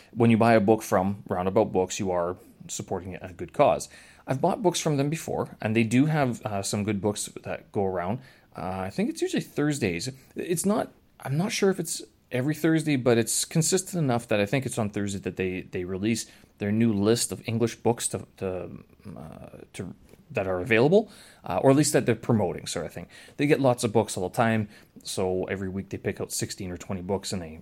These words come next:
they publish them in this, uh, WeChat group. I'll tell ya, I see these books, I'm like, "Wow, that'd be awesome to have." But I'd like to read that book. <laughs> Oh, I've never had that book before. Uh, not that I'm looking to collect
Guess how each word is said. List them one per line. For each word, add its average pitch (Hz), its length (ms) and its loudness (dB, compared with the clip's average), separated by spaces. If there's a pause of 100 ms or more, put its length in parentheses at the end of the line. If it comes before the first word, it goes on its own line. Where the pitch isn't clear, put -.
they 104 60 -12
publish 98 340 -2
them 98 140 -8
in 90 100 -10
this, 90 180 -12
uh, 92 120 -8
WeChat 104 500 -2
group. - 240 -10 (680)
I'll 98 100 -12
tell 131 180 2
ya, 85 100 0 (1400)
I - 40 -10
see - 160 -4
these 127 160 2
books, - 300 -12
I'm - 120 -16
like, - 100 -18
"Wow, - 120 -12
that'd 98 180 -10
be 104 80 -6
awesome 127 280 0
to 107 40 -2
have." 95 240 -6 (480)
But - 160 6
I'd 185 180 6
like 196 160 -2
to 202 80 -4
read 214 260 -4
that 147 220 4
book. - 240 -2 (360)
<laughs> 202 100 -4
Oh, 240 120 4
I've 220 140 2
never 214 220 2
had 202 220 4
that 202 240 2
book 139 160 6
before. - 440 -2 (520)
Uh, 95 360 0 (140)
not 196 240 2
that 226 80 0
I'm 190 160 4
looking 175 340 0
to - 120 -2
collect 127 640 -2